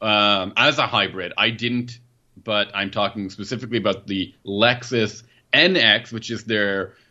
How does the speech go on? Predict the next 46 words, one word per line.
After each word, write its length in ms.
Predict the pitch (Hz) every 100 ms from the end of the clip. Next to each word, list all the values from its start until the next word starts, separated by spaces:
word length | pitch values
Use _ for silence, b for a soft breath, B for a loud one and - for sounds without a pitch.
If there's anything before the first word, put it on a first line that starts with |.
| _
um, 540 | 104 101 98 95 92 87 _
compact 760 | - 131 147 165 147 123 120 -
crossover. 720 | 113 104 - 98 98 101 123
It's, 260 | 98 - -
it 160 | 117 107
fits 260 | - 147
between 480 | 113 113 123 117 113 101
the 120 | 107
U 360 | 98 147 220
X, 260 | 110 92 -
which 160 | 127 -
I 40 |
believe 340 | 165 415 427
you 200 | 139 156
kind 280 | 190 156 139
of 100 | 107
liked, 460 | 98 127 92 87 - b b b
and 220 | 151 151
the 140 | 127 131
R 280 | 131 160 127
X, 300 | 92 - -
which 340 | 123 123 - -
I 100 | 135
think 260 | 160 165
I 140 | 127 120
kind 240 | 120 101
of 120 | 90
like, 320 | 90 82 82 _ b b -
uh, 260 | 101 98 95
although 240 | 104 110
it's 100 | 104
getting 180 | - 107
a 40 |
little 240 | 98 98 90 82
old 240 | 101 90 87
now. 240 | 82 65
The 180 | 98 139
N 140 | 165
X 240 | 185 170 151
is 80 | 123
this, 300 | 127 123 139
um, 420 | 120 110 101 95 - _
su-, 160 | - 185 -
this 180 | 123
compact 480 | - 180 196 170 135
crossover. 720 | - 117 110 107 101 104 98